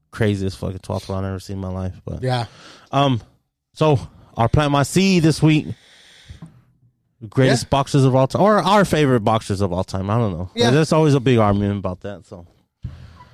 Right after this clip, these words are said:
Speaker 1: we're gonna get into it. So I'm, I'm a big, I grew up watching boxing. I know
Speaker 2: I
Speaker 1: you
Speaker 2: love
Speaker 1: did
Speaker 2: boxing.
Speaker 1: too.
Speaker 2: Oh, let
Speaker 1: I
Speaker 2: me
Speaker 1: love
Speaker 2: ask you
Speaker 1: boxing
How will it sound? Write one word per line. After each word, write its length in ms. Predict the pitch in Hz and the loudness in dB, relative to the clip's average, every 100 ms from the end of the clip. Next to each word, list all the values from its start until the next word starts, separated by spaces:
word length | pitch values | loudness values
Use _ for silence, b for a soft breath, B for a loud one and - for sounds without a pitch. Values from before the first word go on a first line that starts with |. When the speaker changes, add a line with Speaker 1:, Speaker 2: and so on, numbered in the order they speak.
| B B _ _ | B B _ _
Speaker 1:
we're 100 | - | -6
gonna 120 | 110 110 | -2 2
get 120 | 110 | 4
into 240 | 113 - | 2 2
it. 100 | 95 | 0
So 80 | - | 0
I'm, 240 | 113 185 185 | 0 0 2
I'm 140 | 190 | 0
a 60 | 180 | 2
big, 240 | 170 139 | 0 0
I 160 | 160 180 | 0 2
grew 160 | 165 160 | 2 2
up 60 | |
watching 260 | 135 - 113 | 2 -2 -2
boxing. 320 | 123 120 135 | -2 0 0
I 40 | |
know 60 | 139 | 2
Speaker 2:
I 20 | |
Speaker 1:
you 80 | 139 | 2
Speaker 2:
love 140 | 135 | 4
Speaker 1:
did 100 | 139 | 2
Speaker 2:
boxing. 240 | 135 139 123 | 2 4 4
Speaker 1:
too. 60 | |
Speaker 2:
Oh, 100 | - - | 2 2
let 100 | - | 2
Speaker 1:
I 40 | |
Speaker 2:
me 60 | - | 4
Speaker 1:
love 100 | - | 2
Speaker 2:
ask 40 | |
you 60 | 139 | 2
Speaker 1:
boxing 140 | 269 | 2